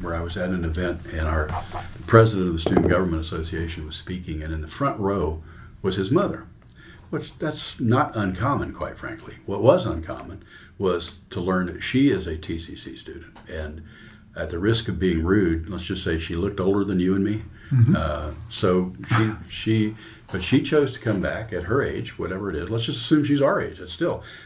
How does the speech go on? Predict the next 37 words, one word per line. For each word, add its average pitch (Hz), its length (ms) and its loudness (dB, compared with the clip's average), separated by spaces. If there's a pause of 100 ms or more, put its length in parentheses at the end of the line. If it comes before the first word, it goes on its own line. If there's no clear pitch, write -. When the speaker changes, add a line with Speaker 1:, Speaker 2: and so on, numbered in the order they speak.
(100)
Speaker 1:
that's - 220 -10
not 104 280 -2
the 120 120 2
age 113 160 4
demographic 90 480 0
you 87 140 -2
normally 82 320 0
think 78 220 -4
of. - 160 -8 (460)
We 143 60 6
don't 165 120 8
have 160 120 6
specific 110 640 0
degrees 90 480 -2
for 76 280 -8
that 76 200 -6
age 67 260 -12
group, - 240 -10
but, 80 220 -10
but 82 260 -10 (160)
I 80 120 -4
can 80 160 -6
tell 165 160 2
you 156 80 4
that 117 120 4
age 123 240 0
group 87 220 -2
is 80 80 -6
represented 80 600 -4
at 73 100 -8
the - 60 -14
college 78 400 -6
in - 80 -8
all 104 220 -4
of - 100 -8
our - 60 -10
programs. - 560 -14